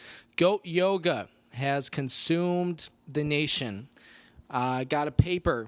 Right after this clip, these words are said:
the other day, U S A Today, and goat yoga was the leading front page headline.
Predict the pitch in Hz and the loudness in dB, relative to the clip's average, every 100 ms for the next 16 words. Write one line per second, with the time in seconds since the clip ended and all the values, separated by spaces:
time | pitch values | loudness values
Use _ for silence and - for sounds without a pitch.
0 | 139 143 139 139 139 135 139 147 156 139 | -6 -4 -2 0 -2 -2 -2 0 -2 -2
1 | 151 135 127 110 110 135 123 135 139 139 | -2 -2 -2 -4 -2 -2 0 0 0 0
2 | 135 127 123 123 113 123 147 147 139 135 | 0 -2 -4 -10 -10 -4 0 0 0 -2
3 | 131 - - 147 120 - 147 143 - 135 | -6 -4 0 0 2 0 0 -2 -4 -2
4 | 135 135 135 | -2 -2 -4